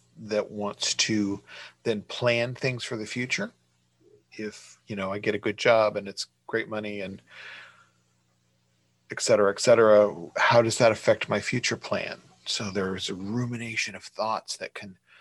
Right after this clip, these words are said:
start arising. So just taking that moment to examine and see what's, what am I thinking about? What, what's bugging me? What's not bugging me? You know, am I thinking about something from the past and rumita-,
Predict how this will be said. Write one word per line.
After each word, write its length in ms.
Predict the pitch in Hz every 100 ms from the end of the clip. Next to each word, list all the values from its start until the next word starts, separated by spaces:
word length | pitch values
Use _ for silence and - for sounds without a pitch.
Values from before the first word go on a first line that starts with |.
| _
start 280 | - - 117
arising. 800 | 110 117 139 196 208 - - - _ _ _
So 380 | - 127 117 - _
just 640 | - - 139 165 - - - _ - - -
taking 440 | - 156 - 147
that 180 | 123 120
moment 320 | 117 120 120
to 140 | - 113
examine 500 | 107 113 113 113 95
and 100 | 92
see 140 | 117
what's, 500 | 104 104 135 - - _
what 160 | - 98
am 60 | 131
I 80 |
thinking 480 | 143 - 190 214 - -
about? 400 | - - _ - _ _
What, 260 | 104 107 139 _ _ - _
what's 240 | 123 123 -
bugging 580 | - 120 160 185 98 80
me? 220 | - -
What's 260 | 104 - 139
not 300 | 185 202 -
bugging 400 | 85 - 69 -
me? 100 | - - _ _ _ _ _ _ _ _ -
You 100 | 95
know, 120 | 95
am 120 | 107
I 60 | 113
thinking 380 | - 139 131 147
about 220 | 147 143
something 300 | 151 147 139
from 160 | 147
the 60 | 151
past 640 | - - 143 135 - -
and 100 | 98
rumita-, 560 | 98 113 120 120 131 135